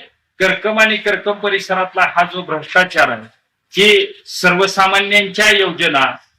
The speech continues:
मोठ्या मोठ्या लोकांच्या घशात जाऊन ठेकेदारीच्या माध्यमातून कोट्यावधी रुपये मिळवायचे आणि कोट्यावधी रुपयाच्या माध्यमातून परत सत्ता मिळवायची, हे जे चालू आहे ते संघटनेच्या माध्यमातून बंड उभा करून आम्ही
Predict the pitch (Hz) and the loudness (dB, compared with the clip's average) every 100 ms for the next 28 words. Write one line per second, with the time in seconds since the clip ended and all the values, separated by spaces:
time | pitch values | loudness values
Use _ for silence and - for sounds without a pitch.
0 | _ 143 151 156 180 170 - 165 151 143 | _ -4 -2 0 0 0 -4 -4 -2 -2
1 | 156 151 - 151 135 135 180 185 147 143 | -2 -2 0 -2 -2 -2 0 2 2 0
2 | 127 123 _ _ _ 147 - 175 165 151 | -2 -10 _ _ _ 0 0 0 0 0
3 | 147 160 147 147 147 147 143 165 170 156 | -4 -2 -2 -2 -2 -2 -4 -10 -6 -6
4 | - 151 147 143 139 135 139 139 135 139 | -2 -2 -2 -6 -8 -4 -4 -2 -2 -2
5 | 135 208 233 - _ - 151 151 156 139 | 0 2 2 -2 _ 0 0 0 -4 -4
6 | - 165 156 147 135 139 139 139 139 139 | -2 -2 -2 -4 -2 -2 -2 -4 -4 -6
7 | 135 123 131 - 175 190 - 170 - 160 | -8 -8 -12 -2 -2 -2 -4 -6 2 2
8 | 147 135 131 123 - 127 - _ _ 170 | 4 2 0 -4 -8 -14 -16 _ _ 0
9 | 185 190 180 175 160 143 127 - _ _ | 2 2 2 2 4 2 0 -4 _ _
10 | 160 - 170 165 175 175 180 180 175 160 | -6 -2 -2 -2 -6 -2 -2 0 2 2
11 | 156 156 156 180 185 160 165 170 170 147 | 0 -2 -2 -4 -8 0 0 2 -2 2
12 | 156 151 143 143 135 156 | 0 0 -2 -2 -2 -4